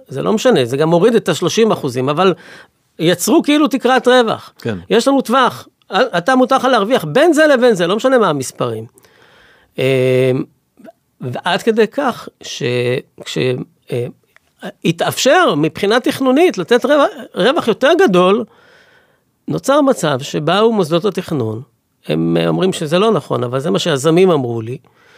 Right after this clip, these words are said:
Speaker 1: שמוסדות התכנון הורידו להם זכויות בנייה רק כדי שלא יעברו את אותה תקרת רווח.
Speaker 2: כל הזמן, בעדכון, בעדכון השני שדיברת עליו, הרי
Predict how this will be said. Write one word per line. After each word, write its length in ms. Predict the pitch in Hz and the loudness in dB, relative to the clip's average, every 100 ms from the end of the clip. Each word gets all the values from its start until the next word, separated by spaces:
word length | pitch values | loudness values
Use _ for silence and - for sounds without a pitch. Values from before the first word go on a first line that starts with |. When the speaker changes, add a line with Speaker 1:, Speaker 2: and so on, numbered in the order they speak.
| _ | _
Speaker 1:
שמוסדות 440 | - - 131 226 262 | -8 -4 0 -2 -2
התכנון 540 | 226 - 151 123 131 - _ _ _ | -6 -2 -2 -2 -4 -10 _ _ _
הורידו 440 | - 180 214 339 311 | 0 2 4 4 2
להם 380 | 262 190 185 220 220 _ _ - | 2 2 2 0 -6 _ _ -12
זכויות 420 | - 214 208 214 | -2 2 4 4
בנייה 380 | 226 202 127 127 - | 2 2 2 -4 -4
רק 460 | 151 226 415 - - _ - | -2 0 0 -2 -12 _ -4
כדי 220 | 185 190 | 0 2
שלא 200 | 226 240 | 4 6
יעברו 340 | 339 320 381 | 6 4 2
את 80 | 392 | 0
אותה 180 | 190 233 | -2 -4
תקרת 360 | 254 302 294 | -4 -2 -2
רווח. 360 | 277 285 240 - | 0 -2 -2 -10
Speaker 2:
כל 220 | - 123 | -2 0
הזמן, 380 | 117 143 190 104 | 2 0 -2 -2
בעדכון, 560 | 98 98 - 175 196 127 | -2 -2 0 2 2 2
בעדכון 360 | 110 104 180 | 0 0 0
השני 420 | 185 - 123 147 160 | 0 0 2 2 2
שדיברת 500 | 104 95 95 92 - | 0 -2 -2 -4 -4
עליו, 260 | 92 113 | -2 -2
הרי 160 | 95 | -2